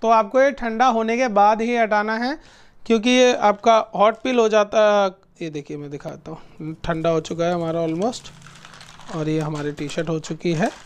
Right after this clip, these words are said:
प्रिंट। ये देखिए, ये हमारी टी-शर्ट हो चुकी है प्रिंट। अब इसकी लाइफ की बात करेंगे साथियों, ये परमानेंट होती है। मैं आपको दिखा देता हूँ, इसको कितना भी आप स्ट्रेच करेंगे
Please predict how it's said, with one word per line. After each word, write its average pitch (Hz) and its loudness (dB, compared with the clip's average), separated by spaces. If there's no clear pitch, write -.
प्रिंट। 139 -6
ये 143 -6
देखिए, - -16
ये 147 -12
हमारी 151 -8
टी-शर्ट 220 -2
हो 208 0
चुकी 202 2
है 220 4
प्रिंट। 170 -2
अब 202 4
इसकी 262 2
लाइफ 233 6
की 269 -4
बात 240 4
करेंगे 240 0
साथियों, 240 0
ये 240 2
परमानेंट 226 0
होती 220 -2
है। 220 2
मैं 190 2
आपको 196 4
दिखा 202 4
देता 208 0
हूँ, 277 -2
इसको 233 -2
कितना 226 2
भी 226 2
आप 226 4
स्ट्रेच 214 -4
करेंगे 220 2